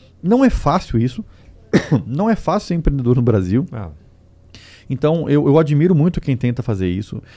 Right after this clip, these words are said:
Speaker 1: E, e no, no, na minha luta de algo mais justo pelo motorista, eu me sinto obrigado a apoiar também, é, empresários, pessoas nacionais que tentam,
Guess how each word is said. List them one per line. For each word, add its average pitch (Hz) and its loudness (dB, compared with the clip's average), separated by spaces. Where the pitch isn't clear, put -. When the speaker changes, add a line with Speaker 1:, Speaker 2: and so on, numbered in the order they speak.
Speaker 1:
E, 131 2
e 135 -2
no, 147 -2
no, 120 -2
na 127 2
minha 196 4
luta 127 4
de 113 -4
algo 147 2
mais 131 0
justo 131 -2
pelo 117 2
motorista, 107 -4
eu 120 0
me 156 0
sinto 160 -6
obrigado 160 -2
a 147 -2
apoiar 143 2
também, 120 0
é, 113 4
empresários, 120 2
pessoas 131 -2
nacionais 131 -2
que - -14
tentam, 127 -2